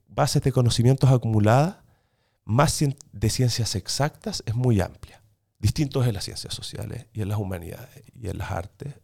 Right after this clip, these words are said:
Eh, y yo creo que esa es una pregunta que hay que seguir haciéndose, porque no vamos a ver ese impacto, ¿ya?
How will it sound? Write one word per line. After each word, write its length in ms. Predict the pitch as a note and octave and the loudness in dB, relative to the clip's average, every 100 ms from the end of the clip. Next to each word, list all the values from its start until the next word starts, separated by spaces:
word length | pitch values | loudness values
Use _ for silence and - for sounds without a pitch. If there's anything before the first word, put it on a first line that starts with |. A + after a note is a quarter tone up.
| _ - | _ -10
Eh, 220 | G2+ F#2+ - | -8 -6 -10
y 60 | |
yo 180 | G#2 G2 | -12 -8
creo 180 | - G#2 | -2 -2
que 80 | G#2+ | -2
esa 140 | - | -2
es 60 | G#2 | -2
una 180 | G#2+ G2+ | -2 -2
pregunta 480 | F#2+ G2 A2 - G#2+ | -2 -2 -2 -2 -2
que 120 | G2+ | -2
hay 100 | G2+ | -4
que 320 | - G2+ - | -6 -8 -8
seguir 360 | - - G#2 A#2+ | -10 -6 -4 -2
haciéndose, 500 | A2+ B2 F#2 D2+ - | 0 0 -2 -4 -10
porque 300 | - - G2+ | -12 -6 0
no 80 | A#2 | 2
vamos 240 | C3 B2 | 2 2
a 20 | |
ver 160 | A2 A2+ | 0 -2
ese 140 | G#2+ | -6
impacto, 420 | E2 - - - - | -10 -16 -20 -20 -14
¿ya? 200 | F#2 | -14